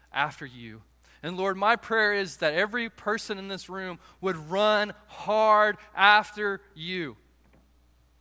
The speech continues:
Lord, that you would give them the endurance and the strength,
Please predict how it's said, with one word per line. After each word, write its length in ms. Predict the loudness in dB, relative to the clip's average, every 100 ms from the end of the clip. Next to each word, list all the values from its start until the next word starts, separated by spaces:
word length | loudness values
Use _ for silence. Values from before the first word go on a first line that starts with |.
| _ _ _ _ _ _ _ _ _ _ _
Lord, 360 | -6 -2 -2 -2
that 140 | -4
you 260 | -2 -4 -2
would 220 | -4 -6
give 300 | 0 0 0
them 200 | -4 -4
the 100 | -4
endurance 580 | -6 -6 -4 -2 -2 -6
and 120 | -8
the 80 | -10
strength, 760 | -12 -12 -8 -4 -6 -8 -20